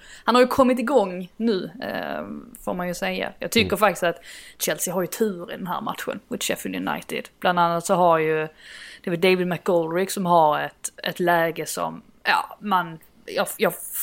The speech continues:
Speaker 1: begriper än idag inte hur han lyckas missa det där. Han, han står ju rakt framför, man ska bara nicka in bollen i mål och lyckas missa med någon halvmeter. Eh,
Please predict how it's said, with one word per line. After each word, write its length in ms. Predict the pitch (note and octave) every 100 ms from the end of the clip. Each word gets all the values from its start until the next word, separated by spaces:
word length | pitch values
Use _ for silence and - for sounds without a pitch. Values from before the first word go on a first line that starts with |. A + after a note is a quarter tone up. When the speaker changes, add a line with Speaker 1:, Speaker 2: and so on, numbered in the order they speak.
| G#3+
Speaker 1:
begriper 600 | G#3 G3 A3 E3+ - G3
än 200 | G#3+ F3+
idag 400 | F3+ F3 F#3 G#3
inte 260 | G#3 G#3 F3+
hur 180 | E3+ E3
han 160 | E3
lyckas 380 | E3+ E3 E3 -
missa 320 | F#3+ F#3 -
det 120 | F3
där. 180 | G3 E3+
Han, 160 | D#3 F#3 -
han 140 | G#3
står 320 | - D#4 G3+
ju 60 | F#3+
rakt 340 | G3+ A#3 E3+ -
framför, 240 | F#3+ -
man 160 | G3+ A#3
ska 100 | A#3+
bara 140 | C4+
nicka 300 | A#3 G3+ A3
in 340 | - A3 F#3 F#3+
bollen 340 | G3 E3+ E3
i 40 |
mål 400 | F3 F3+ G3 A3+
och 340 | A3 - - -
lyckas 360 | F#3+ G#3+ F3 F#3
missa 500 | F#3+ - - F3+ G#3
med 260 | G#3+ F3+ - - - - - - - _ -
någon 300 | A3+ G#3+ G#3+
halvmeter. 800 | G3+ G#3 G#3+ E3+ - - F3 F3+ - _ -
Eh, 320 | F3+ E3 D#3+